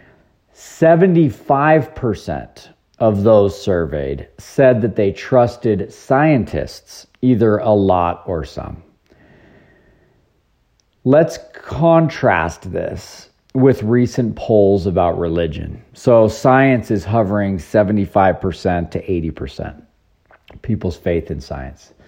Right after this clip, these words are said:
Well, the proportion of Americans who consider themselves members of a church, synagogue, or mosque has dropped below fifty percent, according to a recent poll from Gallup.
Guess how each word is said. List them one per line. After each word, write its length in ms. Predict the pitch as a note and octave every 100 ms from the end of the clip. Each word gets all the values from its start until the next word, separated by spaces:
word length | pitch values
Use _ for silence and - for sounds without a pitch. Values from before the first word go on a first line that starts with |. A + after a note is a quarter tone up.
| - _ _ _ _ _ _ _ _ _ _ -
Well, 720 | B2 A2+ A2+ A2+ C#3 C3+ G2
the 120 | C3+
proportion 880 | - C3 - - E3 E3 D#3+ C3+ A2+
of 100 | A2+
Americans 760 | F#2+ G2+ A#2 B2+ B2 G#2+ F#2 E2+
who 100 | A2
consider 560 | A2 F#2+ - C#3+ C3+ B2
themselves 480 | G#2+ G2+ G#2 F#2+
members 400 | G2+ G#2+ A2+ A2+
of 100 | F#2+
a 60 | F2+
church, 480 | - - C3+ D3 -
synagogue, 580 | - C3 B2 A2+ A2 G2
or 60 |
mosque 560 | G2 G#2 G2+ F2+ - - _ _
has 380 | - B2+ C3 B2
dropped 680 | G2+ A2 A#2 A2+ A2 - G2+
below 520 | G2+ G2 G#2 A#2+ C3+
fifty 420 | - B2 - B2+
percent, 460 | - G#2+ - E2+ - _ _ _ _ _ _ _
according 640 | F#2+ G2 - C3 C3 C3+ C3
to 240 | C#3 C3
a 140 | A2+ G#2
recent 540 | G#2+ B2+ B2 C#3 G#2+
poll 280 | - A2+ A2
from 280 | C3 B2 G#2
Gallup. 480 | D#2+ D#2 E2+ -